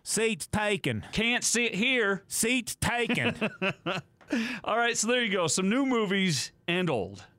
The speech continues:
Speaker 2: for your viewing pleasure at Megaplex Theaters.
Speaker 1: Hey, and I just wanna say, I think it's really cool. I mean, these,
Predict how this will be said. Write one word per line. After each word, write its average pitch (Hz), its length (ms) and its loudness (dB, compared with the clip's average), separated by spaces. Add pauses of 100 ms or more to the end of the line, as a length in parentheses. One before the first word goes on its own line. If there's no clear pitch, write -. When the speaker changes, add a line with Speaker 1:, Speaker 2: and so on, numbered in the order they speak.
(100)
Speaker 2:
for 160 140 -2
your 151 160 2
viewing 151 360 2
pleasure 123 460 0
at 131 240 0
Megaplex 120 840 0
Theaters. - 720 -4
Speaker 1:
Hey, 214 120 0
and 220 120 0
I 269 80 0
just 254 140 2
wanna 202 180 2
say, 156 220 0
I 220 160 0
think 214 220 0
it's 135 120 -2
really 147 340 2
cool. 131 300 2
I 160 60 0
mean, 170 100 2
these, 233 220 2